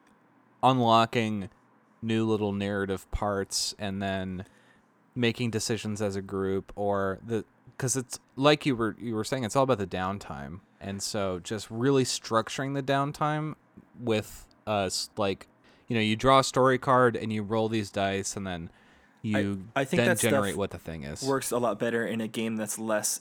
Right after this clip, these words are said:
Speaker 2: action-y than a Destiny. Like the stuff that you were talking about, um,
Speaker 1: Yeah.
Speaker 2: StarCraft and stuff. But since I haven't played any of those, I don't really have any thing to go on there,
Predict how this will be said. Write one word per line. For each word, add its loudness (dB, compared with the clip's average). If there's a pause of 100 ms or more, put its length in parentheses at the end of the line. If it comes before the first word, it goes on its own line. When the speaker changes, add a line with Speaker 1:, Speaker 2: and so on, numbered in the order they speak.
Speaker 2:
action-y -4
than -6
a -6
Destiny. -10
Like -10
the -4
stuff -4
that -6
you -4
were -2
talking -4
about, -4 (340)
um, -4
Speaker 1:
Yeah. -6
Speaker 2:
StarCraft -4
and -10
stuff. -6 (440)
But 0
since 0
I 2
haven't -2
played -2
any -2
of -2
those, 0
I -2
don't -4
really 0
have -2
any -4 (520)
thing -2
to -6
go 0
on -2
there, -6